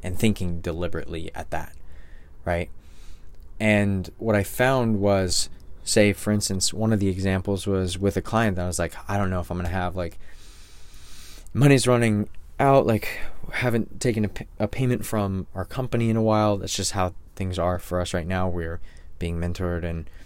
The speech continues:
made a lot of, you know, mistakes, um, like, paper cut mistakes that bled us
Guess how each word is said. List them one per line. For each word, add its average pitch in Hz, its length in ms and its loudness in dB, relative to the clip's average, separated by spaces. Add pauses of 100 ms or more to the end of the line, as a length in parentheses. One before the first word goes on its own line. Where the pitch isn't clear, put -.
(320)
made 90 140 0
a 85 60 2
lot 90 240 2
of, 87 460 -2
you 92 140 -4
know, 85 440 -2 (220)
mistakes, 90 760 0 (460)
um, 85 640 -2 (500)
like, 85 300 -2 (440)
paper 110 240 6
cut - 220 0
mistakes - 580 0 (480)
that 85 240 -2
bled 98 560 2
us 95 360 0